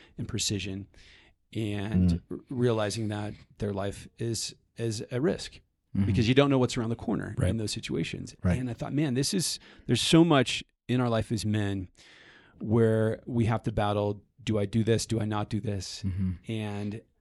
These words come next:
Speaker 1: as someone that has probably experienced gunfire in different ways, and you don't have to get into any particulars, but twenty-one years as a law enforcement
Speaker 2: Mm-hmm.
Speaker 1: officer,
Speaker 2: Mm-hmm.
Speaker 1: you've been in situations that are probably very sketchy.
Speaker 2: <laughs> Yeah.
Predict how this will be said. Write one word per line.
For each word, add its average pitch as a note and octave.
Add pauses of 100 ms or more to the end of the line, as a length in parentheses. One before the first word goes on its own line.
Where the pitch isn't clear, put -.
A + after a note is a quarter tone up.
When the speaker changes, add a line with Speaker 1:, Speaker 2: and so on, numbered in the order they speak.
(120)
Speaker 1:
as B2
someone D#3
that A#2+ (160)
has A2+
probably A2 (120)
experienced A2
gunfire G#2+
in G#2
different G#2
ways, G2+
and A2
you G#2+
don't G2+
have G2+
to -
get G2+
into G2+
any G2+
particulars, G2+
but G#2+
twenty-one A2+
years G#2+
as G#2+
a G#2+
law G2+
enforcement G#2+
Speaker 2:
Mm-hmm. E3
Speaker 1:
officer, G#2
Speaker 2:
Mm-hmm. C#3+ (220)
Speaker 1:
you've C#3+
been C3+
in A#2
situations A2
that G#2
are G2+
probably A#2
very G#2+
sketchy. A2
Speaker 2:
<laughs> A#2+
Yeah. F#2